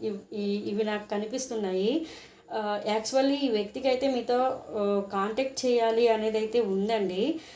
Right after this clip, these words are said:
ఆ, ఈ వ్యక్తి ఏంటంటే ఆ సిచ్యువేషన్‌ని చూడలేక, ఇప్పుడు ఏదైతే సిచ్యువేషన్ ఉందో బ్రేకప్ సిచ్యువేషన్, అది చూడలేకపోయారు జరిగేటప్పుడు. అది actually అది కాదు. మీకు బ్రేకప్ ఏదైతే జరిగిందో ఆ బ్రేకప్‌లో అప్పుడు,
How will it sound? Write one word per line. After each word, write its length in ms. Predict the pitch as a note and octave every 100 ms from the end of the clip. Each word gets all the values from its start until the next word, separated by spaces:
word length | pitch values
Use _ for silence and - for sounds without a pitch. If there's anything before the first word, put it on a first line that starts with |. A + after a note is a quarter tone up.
| - _
ఆ, 380 | - G#3 G3 G3 - -
ఈ 80 | A3
వ్యక్తి 500 | A3 A3 - D4+ C#4
ఏంటంటే 760 | C#4 C4+ A#3 A3+ C4 E4+ A3 E3 - - _ -
ఆ 60 | G3
సిచ్యువేషన్‌ని 840 | A#3+ A#3 D4+ D#4 D4+ D4 B3 B3
చూడలేక, 600 | C4+ B3+ B3 C4 C4+ C4+ -
ఇప్పుడు 240 | G#3+ A3+
ఏదైతే 440 | A3 A#3+ C#4 C#4
సిచ్యువేషన్ 600 | C#4 A#3 - B3 C4+ B3+
ఉందో 360 | A3+ G3 G3+ A3
బ్రేకప్ 440 | A3+ G#3 G3+ A#3+
సిచ్యువేషన్, 480 | - G3+ G#3 G3+ G#3
అది 180 | A#3+ C4
చూడలేకపోయారు 1080 | C4+ A3+ B3 C#4 D4 D4 - A3+ G#3+ G#3 F#3
జరిగేటప్పుడు. 840 | G3 F#3 F#3+ A3 G3+ - F3 E3 - - - G3+
అది 140 | G3+
actually 500 | G3+ - B3+ C4+ C#4+
అది 180 | B3+ A#3
కాదు. 540 | G3+ F#3 G#3+ A3 - - _ _ _
మీకు 220 | G#3+ G3+
బ్రేకప్ 500 | G3 G3 G#3 B3+ C4
ఏదైతే 380 | A3+ A3+ B3+ B3+
జరిగిందో 400 | A3+ A3 G#3+ A3
ఆ 40 | A3
బ్రేకప్‌లో 600 | F#3 G3 A3 B3 G3 F#3
అప్పుడు, 560 | F3+ F3 F3 B3+ F#4+